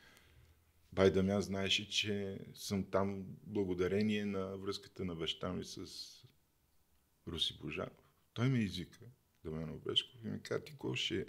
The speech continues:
следваш?“ И аз казвам: „Ще кандидатствам всичко, което ме приемат.“ А вика: „Я кандидатствай задочно и си остани на работа.“ Бяха доволни от това, което върши.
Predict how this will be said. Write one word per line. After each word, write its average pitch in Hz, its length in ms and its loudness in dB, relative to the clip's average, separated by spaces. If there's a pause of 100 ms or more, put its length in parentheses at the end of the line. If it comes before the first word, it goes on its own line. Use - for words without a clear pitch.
(120)
следваш?“ - 600 -2 (580)
И - 40 -6
аз 110 120 -6
казвам: 104 200 -4
„Ще - 160 -4
кандидатствам 104 520 -2
всичко, - 320 -8
което - 300 -2
ме 123 80 -4
приемат.“ 127 520 2 (1080)
А 95 120 0
вика: 117 460 2 (260)
„Я 196 260 4
кандидатствай 107 720 2
задочно 85 760 0 (400)
и 113 60 -4
си - 160 -2
остани 104 380 0
на 98 180 4
работа.“ 82 360 2
Бяха 127 260 -2
доволни 98 500 4
от 73 140 -8
това, 82 180 -8
което 73 520 -10 (260)
върши. - 460 0